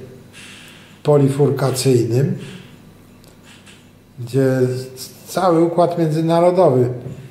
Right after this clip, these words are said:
będzie się destabilizował. No, zresztą widzimy, już to zaczęło się na Ukrainie, ale to dalszy ciąg nastąpi. Ale druga sprawa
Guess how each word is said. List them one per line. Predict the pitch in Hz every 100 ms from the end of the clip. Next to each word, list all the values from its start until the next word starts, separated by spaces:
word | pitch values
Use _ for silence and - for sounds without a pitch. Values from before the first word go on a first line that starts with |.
| - - - - - -
będzie | 123 123 117
się | -
destabilizował. | 123 127 127 135 127 123 123 123 113 - 131 139
No, | 165 147
zresztą | - 151 139
widzimy, | 147 147 131 123
już | 120
to | - 120
zaczęło | 123 120 135 117
się | - 110
na | 101
Ukrainie, | 95 - 107 - - - 139 - - - - -
ale | 143
to | 139
dalszy | 139 147 127 139
ciąg | 147 127 135
nastąpi. | 117 - 113 - -
Ale | 147 135
druga | 127 165 139 -
sprawa | - 117 107 135 170